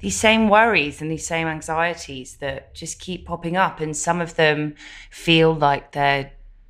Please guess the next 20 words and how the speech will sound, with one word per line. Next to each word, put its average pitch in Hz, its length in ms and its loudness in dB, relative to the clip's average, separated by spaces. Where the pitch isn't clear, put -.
generational 147 920 0
and 139 280 -4
they 143 180 2
would 143 160 0
have 139 140 -8
been 139 200 -2
the 139 60 -4
same 139 360 0
letters 135 340 -2
that 131 100 -10
would 131 100 -8
have 135 60 -10
been 135 140 -6
sent 139 260 -6
to - 120 -12
Claire 143 400 2
Rayner 139 600 2
or 135 120 -6
to 135 140 -12
Mariella. 139 720 0